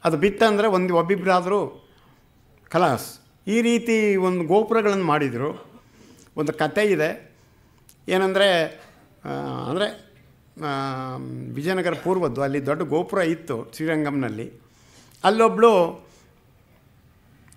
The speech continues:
ನರ್ತಕಿ ಇದ್ಲಂತೆ, ಅವಳಿಗೆ ಉತ್ತರದಿಂದ ಬಂದ, ಆಮ್, ಸುಲ್ತಾನರ ಸೇನೆ ಈ ದೇವಸ್ಥಾನ ನಾಶ ಮಾಡಬೇಕು ಅಂತ ಹೊರಟಿತ್ತಂತೆ.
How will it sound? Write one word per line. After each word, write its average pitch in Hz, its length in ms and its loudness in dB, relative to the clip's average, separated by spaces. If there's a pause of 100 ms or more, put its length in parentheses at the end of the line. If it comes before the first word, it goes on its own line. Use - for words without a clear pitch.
(120)
ನರ್ತಕಿ 143 500 -2
ಇದ್ಲಂತೆ, 135 580 -8 (1400)
ಅವಳಿಗೆ 208 640 4 (260)
ಉತ್ತರದಿಂದ 190 400 -2
ಬಂದ, 175 260 -2
ಆಮ್, 147 800 -2
ಸುಲ್ತಾನರ 160 500 -4
ಸೇನೆ 151 680 -6 (100)
ಈ 151 40 -8
ದೇವಸ್ಥಾನ 170 480 -2
ನಾಶ 175 280 -2
ಮಾಡಬೇಕು 160 460 -4
ಅಂತ 156 140 -8
ಹೊರಟಿತ್ತಂತೆ. 135 680 -10